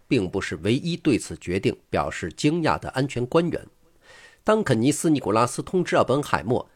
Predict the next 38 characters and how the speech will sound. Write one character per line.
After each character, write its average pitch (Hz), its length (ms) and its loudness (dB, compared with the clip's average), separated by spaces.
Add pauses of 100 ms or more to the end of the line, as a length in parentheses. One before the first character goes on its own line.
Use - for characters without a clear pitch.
(120)
他 117 140 0
的 - 100 -2
安 139 120 0
全 139 200 0
许 135 220 -2
可 85 260 -6
已 78 100 -14
经 110 220 -4
通 175 260 -2
过 101 220 2
了， - 160 -12 (360)
尼 117 140 2
古 101 120 0
拉 110 140 4
斯 117 200 -2
还 110 160 0
警 82 320 -8
告 107 220 4
他 101 180 0
说， 117 240 0 (260)
在 214 160 2
以 117 120 2
后 - 360 2
尽 180 280 0
量 127 200 4
避 156 160 2
免 87 220 0
接 156 220 2
触 117 240 -2
你 87 160 -2
那 120 120 4
些 123 220 0
有 104 140 0
问 127 200 2
题 - 160 -4
的 87 120 0
朋 - 340 -8
友。 123 160 0